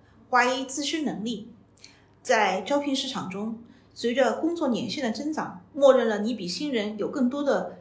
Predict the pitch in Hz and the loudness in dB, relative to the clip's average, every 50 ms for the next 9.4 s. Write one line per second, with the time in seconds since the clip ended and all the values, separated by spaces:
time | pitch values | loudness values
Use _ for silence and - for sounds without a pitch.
0 | - - - - - - - - 294 294 302 294 240 - 180 180 - 269 262 214 | -18 -14 -14 -14 -14 -16 -12 -8 -6 -6 -4 -4 -4 -6 -6 -6 -6 -4 -4 -4
1 | 151 107 - - - - _ _ - 311 285 277 294 311 311 294 208 - - 180 | -6 -8 -10 -16 -20 -20 _ _ -6 -6 -2 2 4 6 6 4 2 -2 -2 -4
2 | 220 233 226 - - 349 269 208 165 - - - - - - - - - 240 214 | -2 -2 -2 -2 -2 -2 -2 -2 -4 -6 -10 -14 -18 -20 -20 -10 -4 -2 -2 -2
3 | 214 208 175 131 - - - - - - 214 247 226 208 214 - - - - 240 | 0 -2 -2 -4 -6 -8 -12 -16 -14 -6 0 0 2 2 0 -2 -4 -6 -6 -6
4 | - - - - - - - - - 101 - - - - - - _ - - - | -6 -8 -10 -12 -12 -12 -12 -12 -12 -12 -14 -18 -20 -20 -20 -20 _ -20 -20 -20
5 | - - - _ _ - - 247 269 - 240 208 165 147 143 - - - - - | -20 -20 -20 _ _ -8 -6 -4 -2 2 2 2 2 2 -2 -6 -12 -16 -16 -10
6 | - 220 214 - 277 269 262 285 277 269 302 277 277 285 285 - - 370 320 277 | -8 -4 0 2 2 2 2 2 0 2 2 2 2 2 0 -2 -4 -4 -4 -2
7 | 285 - 381 359 - - 180 165 175 - - - - - - 180 170 139 - - | 0 2 2 2 2 2 -2 -4 -6 -6 -8 -8 -10 -10 -8 -6 -6 -6 -8 -10
8 | - - - - - - - 277 254 226 185 185 - 240 254 254 220 175 202 180 | -14 -18 -20 -20 -20 -12 -6 -2 0 0 0 2 0 0 0 -2 -2 -4 -6 -6
9 | 196 - - 285 - - - | -6 -6 -4 -2 -2 -2 -4